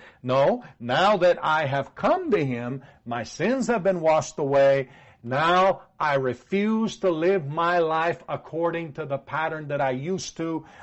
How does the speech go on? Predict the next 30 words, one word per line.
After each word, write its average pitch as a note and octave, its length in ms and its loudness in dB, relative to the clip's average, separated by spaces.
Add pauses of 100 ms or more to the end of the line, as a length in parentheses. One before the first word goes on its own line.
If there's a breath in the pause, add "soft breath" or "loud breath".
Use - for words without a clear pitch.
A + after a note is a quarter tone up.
I'm C3 300 -4
no G3+ 220 4
longer G3 360 4
gonna E3+ 240 -2
live D#3 280 -2
that C#3+ 240 0
way. C3+ 360 0 (240 loud breath)
I'm C3+ 180 -2
gonna A2+ 180 -2
live F3 340 2
for G#3 220 -2
him. D3 440 -2 (220 loud breath)
I'm A2+ 160 -4
gonna G#2+ 180 -6
keep A3 380 -2
the A3+ 100 2
holy G3+ 320 4
moral F#3 320 2
commandments E3 600 -4
of D#3+ 160 -6
God. C3+ 340 0 (240 loud breath)
I'm B2 160 -6
gonna A2+ 160 -4
walk F3 460 2
in A#3 80 0
his F#3+ 260 -2
holiness D#3 560 -4
and B2 140 -8
serve D3+ 360 -6
him. C3+ 420 -6